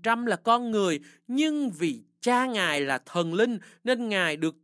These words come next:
tự do khỏi bản chất nô lệ mà loài người đã mắc phải. Chúa Giêsu là Đức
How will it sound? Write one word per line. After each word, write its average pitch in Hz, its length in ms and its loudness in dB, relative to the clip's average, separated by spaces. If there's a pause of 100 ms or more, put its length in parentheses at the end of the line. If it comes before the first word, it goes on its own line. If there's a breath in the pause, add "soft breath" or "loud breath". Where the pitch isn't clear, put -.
tự 156 160 0
do 226 440 2
khỏi 139 400 -4
bản 165 400 -4
chất 320 300 -6
nô 240 220 4
lệ 139 300 2
mà 151 160 -4
loài 123 240 -2
người 120 360 -4
đã 113 320 -6
mắc 262 280 -4
phải. 123 420 -8 (680 soft breath)
Chúa 311 100 2
Giêsu 294 340 2
là 185 340 0
Đức 269 160 -4